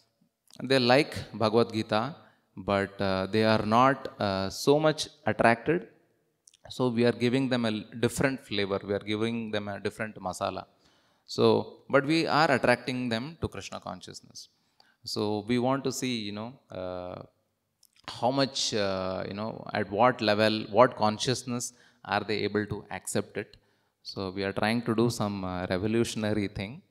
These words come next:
but I don't know. <laughs> It can be a failure or it can be, uh, it can rebound. We don't know, but we are touching, uh, you know, the current affairs, and we are trying to put articles, podcast, and all that. So I seek all,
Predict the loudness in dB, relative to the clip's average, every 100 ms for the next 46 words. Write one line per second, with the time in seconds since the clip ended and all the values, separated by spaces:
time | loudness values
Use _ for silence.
0 | _ _ -12 -6 -2 -2 0 -2 0 8
1 | 10 10 4 -10 -14 -20 -20 _ -14 -4
2 | -4 -2 0 4 4 2 -2 -10 -18 _
3 | _ _ _ 0 2 4 6 6 6 6
4 | 4 0 -2 -6 -4 -4 -2 -2 -4 -6
5 | -8 -8 -12 -14 -16 -18 _ -16 -14 -8
6 | -2 0 4 4 2 0 0 0 0 -4
7 | -8 0 2 2 0 -14 -12 -8 -4 -2
8 | -2 -4 -8 -8 -14 -14 -14 -14 -16 -18
9 | -6 -4 -4 -6 -10 -6 -6 -6 -14 -20
10 | -16 -16 -18 -20 _ _ _ _ -10 -8
11 | -6 -4 -4 -2 -4 -4 -8 -6 -6 -6
12 | -8 -6 -6 -6 -8 -10 -12 -14 -12 -8
13 | -8 -8 -12 -20 _ _ _ _ -14 -10
14 | -10 -10 -12 -12 -12 -10